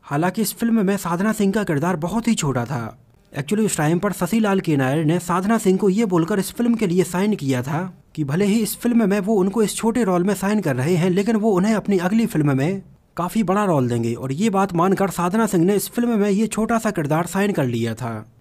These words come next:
हालांकि फिल्म परिवार के बाद शशिलाल के नायर ने एक और फिल्म फलक के नाम से बनाई थी,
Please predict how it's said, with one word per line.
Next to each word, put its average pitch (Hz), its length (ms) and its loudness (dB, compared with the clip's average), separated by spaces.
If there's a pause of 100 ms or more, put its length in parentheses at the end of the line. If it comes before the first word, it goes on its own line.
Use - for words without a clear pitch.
(140)
हालांकि 170 380 -2
फिल्म 233 280 0
परिवार 151 380 0
के 190 120 -2
बाद 156 260 -2
शशिलाल 202 480 0
के 156 160 0
नायर 139 280 0
ने 175 160 2
एक 214 220 0
और 220 120 2
फिल्म 220 280 0
फलक 214 340 -6
के 220 100 0
नाम 185 200 2
से 180 120 -2
बनाई 120 280 0
थी, 113 320 -6